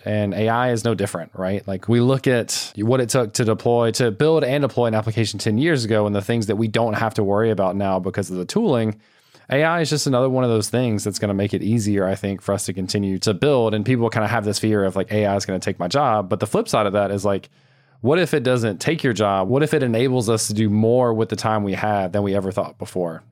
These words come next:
Anyway, so I thought it was kind of a fun, a lot of meta perspective on, like, how we've changed over the course of times, how we handle change, and how A I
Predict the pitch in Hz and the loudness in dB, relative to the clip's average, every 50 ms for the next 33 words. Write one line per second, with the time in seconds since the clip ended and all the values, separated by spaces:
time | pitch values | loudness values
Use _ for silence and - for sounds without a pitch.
0 | _ - 170 175 151 110 101 98 - 139 139 143 - 156 143 135 123 117 107 - | _ -2 0 0 2 2 0 0 2 2 0 2 2 2 2 2 0 0 0 -2
1 | 117 113 104 101 95 - - 113 113 113 110 110 107 - _ _ _ _ - 107 | -2 0 0 -2 -2 0 0 2 2 2 2 0 -2 -4 _ _ _ _ -2 0
2 | 107 110 120 127 143 143 131 127 113 120 127 123 123 123 123 120 117 113 117 113 | 0 2 4 4 4 2 2 0 0 0 2 4 4 4 4 4 2 2 0 -2
3 | - _ _ _ _ - - 120 113 - - 113 104 - 107 104 101 98 95 - | -6 _ _ _ _ -2 -2 -2 0 0 0 -2 0 0 0 0 0 0 -2 -4
4 | - 95 98 101 101 98 95 92 92 90 87 - - - _ _ _ - - 120 | -4 0 0 0 0 0 0 0 -2 -2 -4 -8 -18 -20 _ _ _ -6 -2 0
5 | 120 123 123 123 113 107 - 117 107 104 104 104 101 95 104 101 95 98 98 95 | 2 2 2 0 0 0 0 0 0 0 0 0 -2 0 0 0 0 0 -2 0
6 | - 107 104 101 - 98 92 - 104 98 98 95 98 98 - - 95 95 95 - | 0 0 0 0 -2 -4 -2 -2 -2 0 0 -2 -4 -4 -4 -4 -2 -2 -2 -2
7 | - 139 160 143 123 107 101 - - 101 98 95 92 92 90 - - _ _ _ | -2 -2 0 0 0 0 0 -2 -2 -4 -2 -2 -4 -4 -6 -8 -12 _ _ _
8 | _ _ _ - 107 101 98 123 113 110 110 110 92 101 113 117 117 113 113 117 | _ _ _ -8 -6 -4 -2 0 2 2 2 2 2 0 0 0 2 0 0 0
9 | 117 117 113 110 104 | 0 0 -2 -2 -4